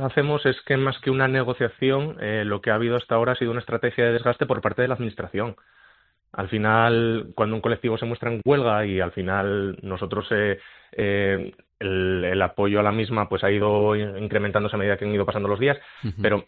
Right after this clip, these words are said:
Speaker 1: al final, eh, si por todas las partes no hay una voluntad de solucionarlo, al final,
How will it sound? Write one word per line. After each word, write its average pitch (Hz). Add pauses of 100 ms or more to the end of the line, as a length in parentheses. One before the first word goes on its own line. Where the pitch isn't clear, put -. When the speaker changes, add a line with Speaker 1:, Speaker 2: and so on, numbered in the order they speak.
Speaker 1:
al 98
final, 110
eh, 113 (160)
si 104 (260)
por 104 (400)
todas 117
las 120
partes 123
no 123
hay 123
una 123
voluntad 120
de 120
solucionarlo, 123
al 120
final, 113